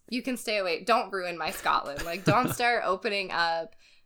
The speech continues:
Speaker 1: like, salad, froyo, organic places. I'll be very upset.
Speaker 2: Deep fried salad, though.
Speaker 1: You, you could try. I bet they would try. If you were like, "Hey, uh, can I get a deep fried salad?" Eh,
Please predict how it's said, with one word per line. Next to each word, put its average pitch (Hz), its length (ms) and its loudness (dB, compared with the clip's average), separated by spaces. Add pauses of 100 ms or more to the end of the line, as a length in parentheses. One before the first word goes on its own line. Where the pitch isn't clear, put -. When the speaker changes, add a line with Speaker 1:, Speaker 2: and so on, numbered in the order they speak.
(100)
Speaker 1:
like, 156 220 -6
salad, 175 920 4
froyo, 160 680 -4
organic 151 680 -10
places. - 600 -12
I'll 180 120 -4
be 196 100 -10
very 143 260 -10
upset. - 280 -12
Speaker 2:
Deep - 140 -6
fried 107 240 -6
salad, 110 400 -6
though. - 180 -12 (1700)
Speaker 1:
You, 226 140 -4 (380)
you 226 120 -2
could 254 140 -4
try. 180 220 6
I 202 220 6
bet 185 200 2
they 175 140 -2
would - 120 -8
try. - 280 -2
If - 220 -6
you 233 100 -4
were 226 60 0
like, 220 180 0
"Hey, 262 280 4
uh, 165 360 2
can 240 160 -2
I - 20 -4
get 277 220 4
a - 20 -4
deep 196 180 -4
fried 185 220 2
salad?" 185 420 4 (220)
Eh, 220 160 0